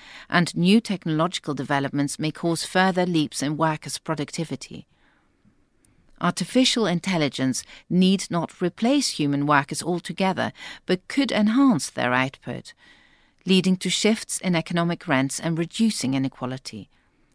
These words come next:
Roles which require a high level of human physical and interpersonal skills are well placed, for example. Skilled labour, care work,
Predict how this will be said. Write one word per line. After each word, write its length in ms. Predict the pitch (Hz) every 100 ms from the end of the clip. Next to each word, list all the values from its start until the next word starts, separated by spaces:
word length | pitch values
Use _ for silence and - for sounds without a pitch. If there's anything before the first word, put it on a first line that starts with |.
| _ _ _ _
Roles 420 | 185 202 220 -
which 200 | 214 208
require 480 | 180 175 - 196 190
a 120 | 165
high 360 | 165 - 233 254
level 340 | 214 202 175
of 80 | 156
human 360 | - 190 180 151
physical 600 | - 208 185 180 165 143
and 200 | - 151 -
interpersonal 840 | 196 208 196 190 208 220 147 117
skills 460 | - - 135 139 - - - -
are 140 | -
well 260 | 170 202 208
placed, 540 | 220 - 254 226 -
for 180 | - -
example. 640 | 117 - 135 123 - - - _ _ _ _ _ _ _ -
Skilled 540 | - - 214 214 -
labour, 480 | 156 156 151 123 127 - - -
care 280 | 214 214 190
work, 440 | 135 - - -